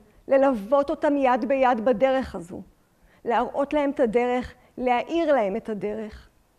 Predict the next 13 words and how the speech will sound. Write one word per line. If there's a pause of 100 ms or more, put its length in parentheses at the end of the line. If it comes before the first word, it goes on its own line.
(300)
ולספר
להם
ולספק
להם
את
המידע
הדרוש
להם.
אנחנו
צריכים
לזכור
לשאול
אותם,